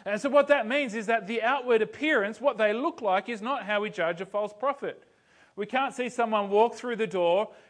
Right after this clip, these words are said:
and go, "Oh, that's a false prophet." They don't come dressed as wolves. They come dressed as everybody else,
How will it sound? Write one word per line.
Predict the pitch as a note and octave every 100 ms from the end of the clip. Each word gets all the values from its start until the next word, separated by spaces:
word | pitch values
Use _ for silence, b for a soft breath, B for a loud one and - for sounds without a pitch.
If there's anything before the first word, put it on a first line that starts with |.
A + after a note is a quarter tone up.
| G3
and | F#3+
go, | G#3 G#3 G#3
"Oh, | G#3 - - - _ _ _ _ -
that's | G3 G3+
a | F#3+
false | G3 F#3+ F#3
prophet." | - C4+ C4+ D#3+ - - _ _ _ _ _ _ _ _ _ _ _ _ -
They | G3
don't | A3+ G#3+
come | G3+ A3
dressed | E3+ F3+ G#3+ G#3+
as | B3 E3+
wolves. | E3+ F3 E3+
They | F#3
come | F#3+ G3+ F3+
dressed | F3+ G3+ A3 -
as | D#3+ D3+ D3 -
everybody | G#3 G#3+ A#3 G#3 G#3 G3+
else, | A#2+ D3 - -